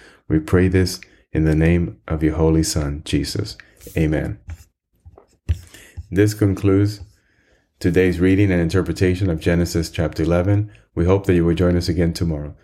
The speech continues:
God bless you. This is Kennedy, your brother in Christ, always.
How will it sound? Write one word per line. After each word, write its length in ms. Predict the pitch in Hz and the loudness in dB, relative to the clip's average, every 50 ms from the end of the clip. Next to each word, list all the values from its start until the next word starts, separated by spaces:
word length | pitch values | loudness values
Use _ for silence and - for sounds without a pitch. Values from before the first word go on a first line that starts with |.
| _ _ _ _ | _ _ _ _
God 220 | - 85 80 - | -4 -4 -4 0
bless 300 | - 87 87 95 104 - | 0 2 2 2 2 0
you. 180 | - 113 113 117 117 | 0 0 0 0 -2
This 180 | - 82 80 85 | -4 -4 -4 -2
is 140 | 78 67 - | -4 -6 -4
Kennedy, 480 | - 95 92 95 98 98 101 101 104 - - - - _ _ - | -2 0 2 2 2 2 2 0 -2 -6 -12 -20 -20 _ _ -4
your 120 | - 80 | -4 -4
brother 300 | 76 82 82 82 82 82 | 0 0 0 2 2 2
in 120 | 85 82 80 | 2 0 0
Christ, 440 | - - 82 80 80 80 80 - - _ _ - - - - _ _ _ - | -2 -2 -2 0 0 -2 -4 -6 -14 _ _ -20 -20 -20 -20 _ _ _ -8
always. 640 | - 82 76 73 73 69 73 76 78 - - _ _ | -4 -4 -2 -2 -4 -6 -8 -8 -10 -12 -18 _ _